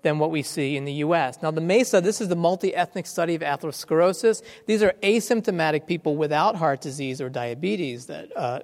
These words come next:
are in the sample. So compared to those, the levels of he-, uh, the percentage of people with any calcification is much, much lower. Uh, and in fact, the Chimane reach a level that the Americans have th-, that's a gap of over twenty, twenty-five years.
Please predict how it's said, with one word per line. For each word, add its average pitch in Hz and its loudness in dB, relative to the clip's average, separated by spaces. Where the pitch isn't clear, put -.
are 170 -2
in 139 -4
the 135 -12
sample. - -6
So - -6
compared 240 4
to 254 -4
those, 165 4
the 170 4
levels 196 4
of 165 -6
he-, - -4
uh, 190 4
the 160 -2
percentage 262 0
of 220 -6
people 202 4
with 170 4
any 202 2
calcification 156 0
is 160 0
much, 180 2
much 175 0
lower. 143 0
Uh, 170 6
and 185 0
in 175 2
fact, 220 2
the 180 4
Chimane 208 2
reach 175 2
a 175 0
level 170 4
that 170 0
the 170 -4
Americans 185 0
have 139 -2
th-, 180 -8
that's 175 -10
a 170 -2
gap 156 2
of 156 -2
over 156 -2
twenty, 147 -4
twenty-five 135 -6
years. 139 -4